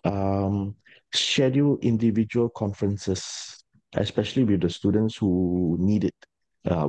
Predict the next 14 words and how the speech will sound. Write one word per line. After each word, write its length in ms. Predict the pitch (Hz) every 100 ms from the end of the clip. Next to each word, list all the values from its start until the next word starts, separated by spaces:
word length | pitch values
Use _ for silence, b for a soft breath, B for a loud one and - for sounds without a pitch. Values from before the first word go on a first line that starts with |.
| 76
maybe 420 | 78 82 98 101
because 360 | 107 90 - 95
of 100 | 82
the 80 | 80
results 540 | 78 80 98 107 -
that 100 | -
you 120 | 76
saw 380 | 78 - 110 147 165 _ _ -
when 200 | 90 90
you 100 | 92
were 140 | 87
reviewing 460 | 87 85 92 98 113
the 80 |
results, 480 | 95 90 139 - -